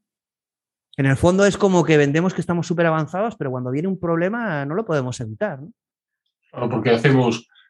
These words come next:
Speaker 2: generamos expectativas, eh, Rocío. Eh, tú ten en cuenta que, ay, con la inteligencia, yo, yo creo que la inteligencia artificial aplicado al tema energético,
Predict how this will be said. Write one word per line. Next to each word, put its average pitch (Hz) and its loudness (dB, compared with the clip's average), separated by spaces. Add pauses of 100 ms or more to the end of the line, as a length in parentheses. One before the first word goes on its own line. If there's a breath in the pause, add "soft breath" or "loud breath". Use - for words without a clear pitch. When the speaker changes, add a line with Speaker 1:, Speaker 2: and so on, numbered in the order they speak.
Speaker 2:
generamos 120 0
expectativas, 101 -4
eh, 92 -8 (460)
Rocío. - -8 (580 soft breath)
Eh, 113 2
tú 131 -2
ten 135 4
en 131 -2
cuenta 139 2 (120)
que, 113 0 (680)
ay, 135 0
con 113 0
la 113 4
inteligencia, 127 2
yo, 117 0
yo 127 -2
creo 147 4
que 131 0
la 120 0
inteligencia 123 0
artificial 135 0
aplicado 123 0
al 110 0
tema 120 0
energético, 131 -2